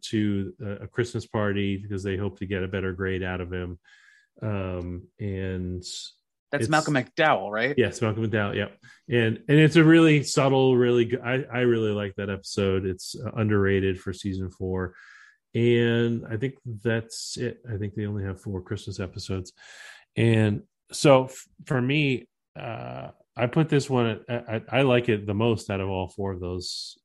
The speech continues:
Speaker 1: and, uh, 'cause it's just so special, uh, you know, in, in what it does, uh, f-,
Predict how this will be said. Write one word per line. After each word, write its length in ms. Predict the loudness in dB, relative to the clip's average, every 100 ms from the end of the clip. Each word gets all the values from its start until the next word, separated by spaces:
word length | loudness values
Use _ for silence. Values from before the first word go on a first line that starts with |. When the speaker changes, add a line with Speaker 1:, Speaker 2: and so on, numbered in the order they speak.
| -10
Speaker 1:
and, 460 | -8 -8 -8 -10 -14 _ _ _ _
uh, 140 | -4 0
'cause 220 | 2 2
it's 160 | 0 0
just 180 | -2 0
so 120 | -2
special, 640 | -2 -8 -6 -6 -8 -10
uh, 140 | -10 -8
you 140 | -6
know, 160 | -4 -4
in, 480 | -6 -8 -6 -8 -10
in 380 | -8 -6 -6 -8 _ -20 _
what 240 | 0 2
it 200 | 2 0
does, 600 | 0 2 0 -4 -10 -8
uh, 220 | -6 -6 -6
f-, 200 | -10